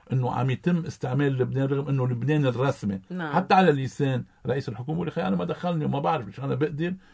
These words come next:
Speaker 1: بنسمع وزير الخارجية المعتر، بتسمعي شو بيحكي، وبالتالي معك حق من زاوية.
Speaker 2: <laughs> حبيت المعتر.
Speaker 1: لا، عن جد معتر، وهو بيعرف إنه هو معتر، إنه منا، منا، منا إهانة.
Speaker 2: لأي ناحية يعني،
Speaker 1: م-،
Speaker 2: قصدك؟
Speaker 1: معتر،
Speaker 2: إنه ما
Speaker 1: معتر.
Speaker 2: عن-، منه قادر ياخد موقف، منه
Speaker 1: منه
Speaker 2: قادر
Speaker 1: قادر يعمل شيء.
Speaker 2: يتصرف.
Speaker 1: لك: "لا، لا، منه قادر يعمل شيء." لا، لا،
Speaker 2: يعني
Speaker 1: لا.
Speaker 2: صورة؟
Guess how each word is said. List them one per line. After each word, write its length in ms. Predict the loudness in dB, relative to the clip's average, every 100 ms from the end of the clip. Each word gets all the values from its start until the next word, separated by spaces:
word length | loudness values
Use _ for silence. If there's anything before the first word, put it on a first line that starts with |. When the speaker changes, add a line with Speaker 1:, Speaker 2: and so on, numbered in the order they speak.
| -8
Speaker 1:
بنسمع 260 | -6 -2 0
وزير 280 | 2 2 0
الخارجية 440 | -2 -4 -2 -2
المعتر، 400 | -2 -4 -4 -6
بتسمعي 440 | -6 -6 -4 -2 -2
شو 140 | -2
بيحكي، 380 | -6 -6 -10 -14 _ _ _
وبالتالي 420 | -2 0 2 2 4
معك 280 | 4 2
حق 200 | -4 -2
من 100 | 0
زاوية. 480 | 4 4 6 4 2 -2 -12
Speaker 2:
<laughs> 200 | -12 -2
حبيت 400 | -2 0 -2 -2
المعتر. 500 | -2 -2 -2 -4 -6
Speaker 1:
لا، 100 | -2
عن 100 | 2
جد 180 | 4 4
معتر، 380 | 4 2 -2 -10 _
وهو 180 | -2 2
بيعرف 300 | 4 4 2
إنه 140 | 0
هو 40 | 0
معتر، 400 | -2 -4 -6 -2
إنه 140 | 0
منا، 180 | 2 2
منا، 340 | 2 2 0
منا 240 | 0 -2 -2
إهانة. 340 | -2 -2 -4
Speaker 2:
لأي 260 | -4 -2 -2
ناحية 380 | -4 -8 -14
يعني، 240 | -16 -16 -8
Speaker 1:
م-، 40 |
Speaker 2:
قصدك؟ 220 | -6 -4
Speaker 1:
معتر، 420 | 0 0 2 0 2
Speaker 2:
إنه 100 | 2
ما 60 |
Speaker 1:
معتر. 280 | 4 4 4
Speaker 2:
عن-، 60 | 0
منه 200 | 0 -2
قادر 240 | -2 -4
ياخد 320 | -4 -6 -6
موقف، 340 | -4 -4 -4 2
منه 120 | 6
Speaker 1:
منه 100 | 6
Speaker 2:
قادر 140 | 6
Speaker 1:
قادر 120 | 6
يعمل 280 | 6 6 4
شيء. 100 | 2 2
Speaker 2:
يتصرف. 100 | 2
Speaker 1:
لك: 120 | 2
"لا، 120 | 2
لا، 80 | 4
منه 160 | 2
قادر 220 | 0 -2 -2
يعمل 280 | -4 -6
شيء." 280 | -6 -6 -4
لا، 100 | -4
لا، 60 | -2
Speaker 2:
يعني 140 | 0
Speaker 1:
لا. 60 | -2
Speaker 2:
صورة؟ 520 | -2 -2 0 0